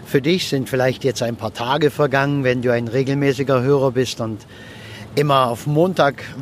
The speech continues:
wartest oder alle paar Tage mal schaust, um den Podcast zu hören. Ja, und du fragst dich, wie wird wohl das geworden sein? Und weißt du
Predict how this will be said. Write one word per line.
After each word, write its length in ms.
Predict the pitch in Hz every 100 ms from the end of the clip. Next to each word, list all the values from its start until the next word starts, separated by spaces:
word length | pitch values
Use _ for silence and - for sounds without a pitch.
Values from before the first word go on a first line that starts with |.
| 113
wartest 640 | 131 139 165 160 147 - -
oder 320 | 131 127 123
alle 200 | 127 127
paar 200 | - 127
Tage 320 | 127 135 143
mal 320 | 139 127 123 113 - - - -
schaust, 580 | - - 139 143 131 -
um 140 | 139
den 160 | 131 123
Podcast 520 | 139 139 - 127 -
zu 120 | -
hören. 340 | 120 131 139 151 - - - - - - - - - - - - - - - - -
Ja, 180 | 180
und 80 | 185
du 100 | 156
fragst 340 | 127 170 170 185
dich, 240 | 151 143
wie 280 | 175 190 165
wird 300 | 160 - 151
wohl 180 | 151 151
das 380 | 151 143 - -
geworden 520 | 160 143 170 175 147
sein? 440 | 131 143 131 131 131
Und 240 | 127 -
weißt 280 | 143 165 -
du 220 | 185 175